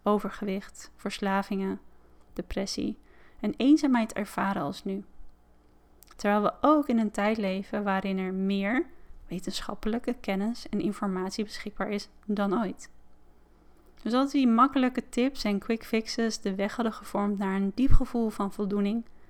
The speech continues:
waardering en geluk, dan zou de maatschappij waarin we momenteel leven er hoogstwaarschijnlijk totaal anders uitzien. Het probleem is dat we niet praten en niet durven of geleerd hebben om te zien wat ons in de weg staat.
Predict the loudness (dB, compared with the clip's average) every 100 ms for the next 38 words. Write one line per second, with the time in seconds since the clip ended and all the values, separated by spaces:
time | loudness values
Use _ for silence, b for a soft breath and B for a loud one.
0 | b -8 -4 0 2 2 0 -2 -4 -4
1 | -6 -10 -20 b b b b b b b
2 | -4 4 6 6 4 2 -4 -2 0 0
3 | -2 -4 -2 0 0 0 -2 0 0 -2
4 | 0 -2 -2 B B B B -4 0 0
5 | 0 -2 2 4 4 0 0 4 6 4
6 | 2 0 -2 -6 -6 -8 -8 -12 -16 -16
7 | -18 -20 -20 -20 -20 -20 -20 -20 -20 -20
8 | -8 -2 2 4 6 4 4 2 4 4
9 | 2 0 0 0 -2 -10 -10 -16 -12 -12
10 | -14 -8 -2 0 0 0 0 0 0 -2
11 | -2 -2 0 0 0 0 0 -2 b b
12 | b b -2 -2 -2 -2 4 4 4 0
13 | -4 -4 -4 -6 -8 -8 -8 -8 -16